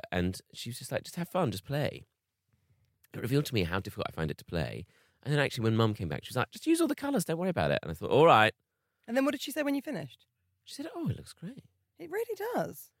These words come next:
Speaker 1: She said, "I want one like that for the downstairs toilet, grey and orange, please."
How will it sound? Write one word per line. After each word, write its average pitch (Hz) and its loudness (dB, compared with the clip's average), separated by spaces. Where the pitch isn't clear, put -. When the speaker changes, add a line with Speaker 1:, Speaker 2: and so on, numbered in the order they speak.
Speaker 1:
She - -18
said, 123 -4
"I 156 8
want 127 6
one 87 6
like 85 6
that 87 2
for 92 -4
the 80 -6
downstairs 92 4
toilet, 101 4
grey 95 6
and 95 8
orange, 78 6
please." 69 -4